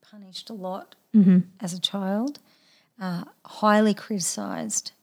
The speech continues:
Speaker 1: and diminished in who they are.
Speaker 2: Yeah.
Speaker 1: So they're actually getting in first.
Speaker 2: Yeah.
Speaker 1: No one else is gonna hurt me now.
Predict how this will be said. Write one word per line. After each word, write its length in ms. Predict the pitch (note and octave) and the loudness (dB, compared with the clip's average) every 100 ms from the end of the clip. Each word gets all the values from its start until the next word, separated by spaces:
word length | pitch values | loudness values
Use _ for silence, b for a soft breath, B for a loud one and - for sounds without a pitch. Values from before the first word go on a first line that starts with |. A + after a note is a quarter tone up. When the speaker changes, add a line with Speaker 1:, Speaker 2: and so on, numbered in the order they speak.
| _ | _
Speaker 1:
and 180 | G3+ F3 | -4 -2
diminished 580 | F3+ F3+ F3+ F3+ D#3+ - | 0 0 0 -2 -4 -6
in 120 | F#3 | -8
who 140 | D#3+ F#3+ | -8 -14
they 200 | F3+ F3 | -16 -12
are. 300 | F3+ F3+ E3+ _ | -10 -10 -14 _
Speaker 2:
Yeah. 260 | G#3 F3+ - _ _ _ _ _ _ _ B B B B B - | -2 0 -2 _ _ _ _ _ _ _ B B B B B -6
Speaker 1:
So 360 | - F3+ F3 | 0 2 2
they're 260 | F#3 G3+ G3+ | 2 4 4
actually 460 | F#3+ - G3+ G3 | 2 -2 -2 -2
getting 260 | F3 F#3 F3 | -2 0 0
in 140 | E3+ | 0
first. 580 | D#3+ - - A3+ - - _ _ _ _ _ _ | -4 -6 -6 -6 -6 -8 _ _ _ _ _ _
Speaker 2:
Yeah. 260 | G3 F3+ F3+ | 0 0 0
Speaker 1:
No 220 | G3 G3 | 2 4
one 140 | G3+ F#3+ | 4 4
else 280 | F#3 F3 | 0 -2
is 100 | G3 | -6
gonna 200 | - F3+ | -4 -4
hurt 260 | E3+ F#3 G#3+ | 0 0 0
me 120 | A3+ | 0
now. 400 | F3 E3 F3 A#3 | 0 0 0 -4